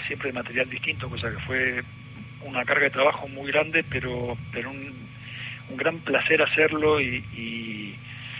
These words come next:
y acompañar a la gente en, en, en medio de, en lo más oscuro de la pandemia, ¿no? Cuando todavía no sabíamos nada sobre este, sobre este bicho y, y estábamos todos tan preocupados.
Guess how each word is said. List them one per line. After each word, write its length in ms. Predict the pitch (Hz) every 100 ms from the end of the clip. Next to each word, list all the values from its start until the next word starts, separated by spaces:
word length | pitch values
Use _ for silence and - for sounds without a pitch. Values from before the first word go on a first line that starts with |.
| - -
y 220 | - 117 113
acompañar 600 | 113 123 117 123 147 139
a 40 |
la 80 | 127
gente 840 | 143 139 135 131 120 117 110 107
en, 120 | 110
en, 680 | - 110 - - - - -
en 60 | 117
medio 320 | 120 127 123
de, 120 | 120
en 80 | 123
lo 100 | 127
más 140 | - 135
oscuro 260 | 131 139
de 40 | 120
la 100 | 113
pandemia, 420 | 117 127 107 113
¿no? 100 | 123
Cuando 220 | 113 113
todavía 260 | 113 110 123
no 80 | 117
sabíamos 400 | 117 117 117 117
nada 360 | 120 127 123
sobre 260 | - 110 117
este, 140 | - 110 110 - -
sobre 200 | 117 107
este 140 | - 120
bicho 440 | 131 - 135 127
y, 180 | 107 98 - - - - -
y 40 | -
estábamos 380 | - 120 117 -
todos 220 | 123 117
tan 160 | 120
preocupados. 600 | 117 117 123 131 135 135